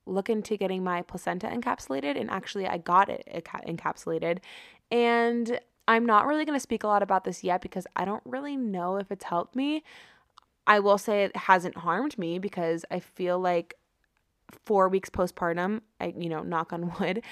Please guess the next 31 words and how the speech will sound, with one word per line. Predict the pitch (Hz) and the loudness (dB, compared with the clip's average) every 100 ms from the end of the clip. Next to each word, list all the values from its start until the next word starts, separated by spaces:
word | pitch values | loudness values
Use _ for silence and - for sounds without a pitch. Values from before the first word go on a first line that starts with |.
| - - | -18 -8
my | 220 202 196 190 | 2 4 4 0
hormones | 190 190 190 208 233 | -2 0 0 0 2
are | 208 | 2
really | 185 185 | 2 2
starting | 180 175 180 | 0 -2 -4
to | 180 | -4
level | 170 180 170 | -2 0 2
out | 170 - | 2 0
more, | 247 262 | -2 -2
and | 269 208 190 - | -2 -2 -2 -2
I'm | 180 180 | -4 -2
not | 175 175 | -2 -2
as | 175 165 - 190 | -2 -4 -12 -6
emotional, | 170 165 - 185 175 175 | -4 -4 -6 -6 -6 -4
or | 175 170 | -2 -4
it's | 170 180 | -4 -6
not | 170 | -4
as, | 170 170 | -2 -2
like, | 165 165 - - - _ _ _ _ | -4 -6 -12 -20 -20 _ _ _ _
a | 190 | -2
roller | 165 170 170 170 | 2 2 2 2
coaster | 190 190 214 | 0 0 0
of | 214 | 2
emotions | 220 226 226 226 240 233 233 220 - _ _ _ 240 | 2 2 4 2 2 -2 -2 -4 -10 _ _ _ -2
anymore. | 240 240 233 240 254 - - - _ - | 0 2 4 2 0 -6 -20 -20 _ -16
It's | - 208 | -6 -2
more | 190 | 0
leveled, | 175 175 180 208 240 247 - - | 4 2 4 2 2 0 -4 -6
and | 202 190 190 190 - | -2 0 0 -2 0
that | 185 - | -2 -2
could | - 185 | -6 -8